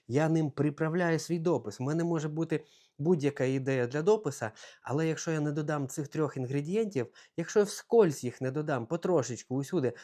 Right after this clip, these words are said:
я знаю, що люди не будуть сприймати мене серйозно, вони не законектяться і вони не сприйматимуть». І так, в мене тут є трошечки,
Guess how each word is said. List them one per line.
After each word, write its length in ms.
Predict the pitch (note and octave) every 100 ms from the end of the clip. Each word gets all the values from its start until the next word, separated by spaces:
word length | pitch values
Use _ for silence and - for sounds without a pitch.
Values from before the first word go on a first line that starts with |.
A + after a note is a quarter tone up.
| - _ -
я 160 | D#3+
знаю, 260 | E3+ A3 F#3+
що 240 | - C#3+
люди 260 | D#3 F#3+ D3
не 140 | C3+
будуть 340 | D3 F#3+ E3 -
сприймати 520 | - B2+ D#3 D3+ B2+
мене 320 | A#2+ B2+ C3
серйозно, 640 | - A#2+ B2+ C#3+ C#3+ B2 A#2 - _
вони 220 | C#3 D3+
не 120 | C3
законектяться 800 | A2 B2 C#3+ D#3 F3 - C3 -
і 180 | A#2 C3+
вони 240 | C3 B2+
не 120 | B2+ A#2+
сприйматимуть». 720 | - A#2+ A#2 G2 - E2+ C2+ _ - - -
І 80 | E3+
так, 280 | A2 G2+ - - -
в 100 | B2+
мене 240 | D3+ C3+
тут 260 | B2+ B2 B2
є 140 | B2+
трошечки, 720 | C3 B2 - - - A2 G#2